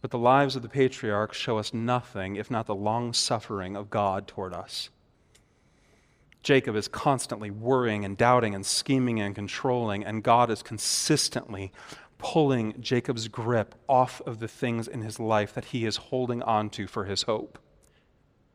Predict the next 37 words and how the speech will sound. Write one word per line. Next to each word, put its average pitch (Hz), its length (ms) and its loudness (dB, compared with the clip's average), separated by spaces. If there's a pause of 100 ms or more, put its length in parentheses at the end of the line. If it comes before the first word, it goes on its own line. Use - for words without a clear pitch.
(280)
and 113 160 -4
gently 113 300 -2
placing 113 600 -2
his 98 200 -8
hands 95 580 -6 (960)
on 95 160 0
God. - 300 -8 (2250)
See, 123 260 2
if 110 160 -2
we 135 240 2
were 131 200 2
God, 98 380 0 (2250)
we 127 120 4
would 127 160 4
have 110 80 -2
given 120 240 2
up 113 160 0
on 98 200 0
Jacob, 117 540 0
and 110 120 -8
we 110 80 -4
would 107 120 -4
have 101 100 -8
given 107 220 -4
up 104 140 -6
on 101 140 -4
these 101 160 -6
brothers, 113 500 0
and 117 160 -8
frankly, 120 420 -2
we 113 140 0
would 117 160 0
have 104 80 -4
given 113 220 -2
up 107 160 -4
on 104 120 0
ourselves 95 800 0